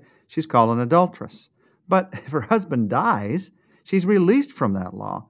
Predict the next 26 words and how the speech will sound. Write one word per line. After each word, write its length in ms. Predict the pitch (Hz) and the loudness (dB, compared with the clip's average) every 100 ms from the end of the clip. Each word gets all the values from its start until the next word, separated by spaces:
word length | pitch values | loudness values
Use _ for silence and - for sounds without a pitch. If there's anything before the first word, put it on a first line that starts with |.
| _ | _
She's 160 | - 254 | -6 -2
not 120 | 196 | 0
an 120 | 98 | -2
adulteress, 560 | 85 92 92 - 190 147 | -4 -8 -8 -6 -4 0
even 220 | 165 175 | 2 2
though 100 | 185 | 2
she 160 | 170 | 4
<laughs> 0 | |
marries 300 | 147 180 180 | 4 4 2
another 280 | 185 185 190 | 2 2 2
man." 420 | 196 247 285 139 - _ _ _ _ _ _ _ _ _ _ _ _ _ _ _ - | 2 2 -2 -6 -10 _ _ _ _ _ _ _ _ _ _ _ _ _ _ _ -6
The 80 | |
law 580 | 127 190 208 123 113 135 _ _ _ _ _ _ - | 2 8 8 8 6 2 _ _ _ _ _ _ -6
is 100 | 123 | 0
not 380 | 147 147 107 | 0 0 -2
dead. 380 | 107 123 101 - _ _ _ _ _ _ _ _ _ | 0 0 0 -10 _ _ _ _ _ _ _ _ _
The 100 | 117 | -2
law 540 | 131 170 175 156 170 - | 4 6 6 6 2 -6
is 100 | 131 | -6
not 200 | 135 135 | 0 0
even 260 | 135 135 127 | 0 0 -2
bad 560 | 98 165 170 104 95 - | -2 0 0 -2 -8 -10
as 120 | 117 | -6
the 120 | 113 120 | 0 2
old 240 | 151 131 | 2 2
nature 420 | 107 107 - - | -2 -4 -8 -12